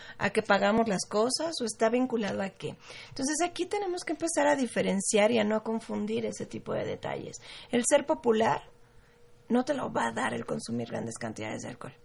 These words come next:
Entonces, por ejemplo, yo siempre les, les, les digo esto. ¿Qué pasa con los líderes?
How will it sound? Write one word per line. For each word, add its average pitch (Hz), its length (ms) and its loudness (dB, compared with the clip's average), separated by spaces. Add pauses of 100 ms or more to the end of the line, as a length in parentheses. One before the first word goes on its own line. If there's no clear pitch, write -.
(340)
Entonces, - 400 -18
por 262 100 2
ejemplo, 247 240 2
yo 247 60 0
siempre 254 240 -2
les, 247 160 0 (140)
les, 208 200 -4 (120)
les 202 160 -2
digo 202 240 0
esto. - 320 -2 (500)
¿Qué 285 100 0
pasa 294 340 4
con 262 160 0
los 214 180 0
líderes? - 600 -4